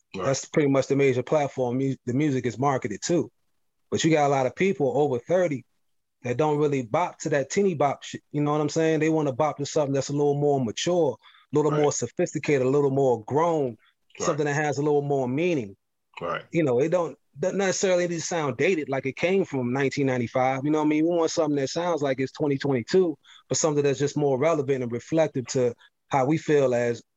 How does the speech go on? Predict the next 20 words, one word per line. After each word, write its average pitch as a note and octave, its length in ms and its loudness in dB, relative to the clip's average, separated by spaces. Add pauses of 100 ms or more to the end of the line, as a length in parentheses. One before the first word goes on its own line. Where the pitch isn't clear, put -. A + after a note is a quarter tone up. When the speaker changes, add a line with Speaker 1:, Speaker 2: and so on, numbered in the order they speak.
Speaker 2:
as B2 160 -2
grown C#3+ 480 0
individuals, C#3+ 760 0
you C3+ 80 -8
know C#3+ 80 -2
what D3 100 -2
I - 20 0
mean? D#3 200 0
Speaker 1:
Right. D#3 80 -6 (400)
Speaker 2:
So C#3 140 -6
we C3+ 60 0
Speaker 1:
Right. D#3 140 0
Speaker 2:
feel E3 160 0
like, D3 140 2
you D#3+ 60 0
know, C#3+ 160 2
that's D3+ 380 0
what C#3 160 0
we D#3 140 0
wanna, C#3 320 0